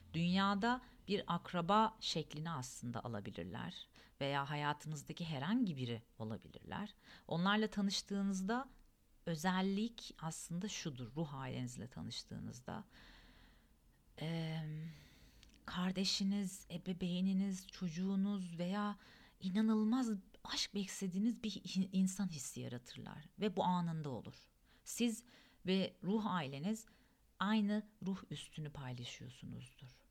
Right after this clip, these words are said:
Yani algı seviyesini paylaşıyorsunuzdur. Çünkü algılarımız eşit değil arkadaşlar. Maalesef değil.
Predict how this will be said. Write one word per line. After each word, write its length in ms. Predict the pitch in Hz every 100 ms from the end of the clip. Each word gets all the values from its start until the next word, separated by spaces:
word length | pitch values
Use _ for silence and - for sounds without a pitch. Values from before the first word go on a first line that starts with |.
| _
Yani 280 | 131 131 147
algı 280 | 143 147 160
seviyesini 560 | - 131 131 - 131 131
paylaşıyorsunuzdur. 1120 | - - 143 - 131 - 123 127 - 127 - - -
Çünkü 200 | 277 196
algılarımız 520 | 175 180 226 196 170
eşit 440 | 165 - 180 _ -
değil 240 | 160 127
arkadaşlar. 800 | 123 - - - - - 123 - _ _ _ _ _ _ _ _ -
Maalesef 600 | 165 175 - 120 - -
değil. 220 | 143